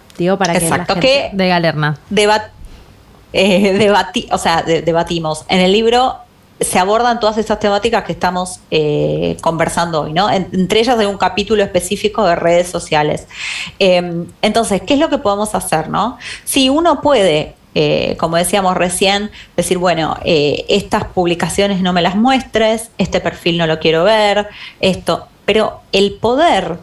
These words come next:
Speaker 2: que tiene esta tecnología es tan grande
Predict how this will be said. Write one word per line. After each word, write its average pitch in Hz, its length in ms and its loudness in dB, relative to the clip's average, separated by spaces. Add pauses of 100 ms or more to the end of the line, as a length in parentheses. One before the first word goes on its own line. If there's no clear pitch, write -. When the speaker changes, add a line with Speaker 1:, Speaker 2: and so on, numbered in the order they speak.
Speaker 2:
que 160 140 0
tiene 160 600 0
esta 180 220 0
tecnología 165 560 0
es 180 120 -8
tan 262 160 2
grande 170 540 0